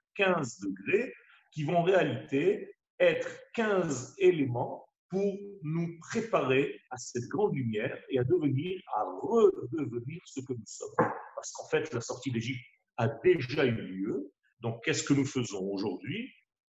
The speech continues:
Eh bien, on répète en fait les mêmes lumières, les mêmes éléments reviennent dans notre vie comme si c'était la première fois.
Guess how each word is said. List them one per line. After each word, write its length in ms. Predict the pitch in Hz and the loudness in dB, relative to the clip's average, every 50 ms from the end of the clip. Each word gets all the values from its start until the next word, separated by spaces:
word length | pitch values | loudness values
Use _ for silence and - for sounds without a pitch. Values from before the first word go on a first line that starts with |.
| _ _ _ - | _ _ _ -4
Eh 60 | 117 | -2
bien, 180 | 104 120 135 | 0 2 2
on 280 | 135 135 143 143 127 120 | 2 2 2 0 0 0
répète 600 | 123 - - 262 - - - _ 403 - - - - | -2 -2 -2 -2 -4 -4 -4 _ -2 0 0 -2 -6
en 100 | - - - | -10 -8 -6
fait 160 | - 208 240 - - 147 | -4 -4 -4 -2 0 2
les 140 | 135 - | 2 2
mêmes 280 | 147 208 247 247 233 214 190 170 - - | 2 0 0 0 0 0 -2 -6 -8 -8
lumières, 400 | 143 131 120 117 123 - 113 - | -8 -8 -6 -6 -6 -6 -4 -2
les 160 | 147 135 139 | 0 0 2
mêmes 180 | 180 208 196 185 131 | 2 2 0 0 0
éléments 420 | 143 127 110 107 107 123 180 226 233 | 0 0 0 0 -2 -2 -2 -2 0
reviennent 520 | - - 202 202 - - 175 180 156 139 | 2 4 4 2 2 2 0 0 0 -2
dans 100 | 123 131 | -6 -8
notre 320 | 127 113 - - - - - - - | -8 -8 -12 -12 -14 -14 -14 -10 -8
vie 220 | 208 247 262 - - _ _ _ _ _ _ _ _ _ _ _ _ _ _ | -6 -6 -6 -8 -12 _ _ _ _ _ _ _ _ _ _ _ _ _ _
comme 180 | - 262 254 - | 2 2 4 4
si 180 | - - - | 2 -2 -2
c'était 260 | - - 160 - 185 170 | -4 -8 -6 -4 -4 -4
la 100 | 151 - | -4 -4
première 360 | - - 120 113 104 - - _ _ _ | -8 -8 -10 -10 -10 -12 -16 _ _ _
fois. 120 | - - | -16 -16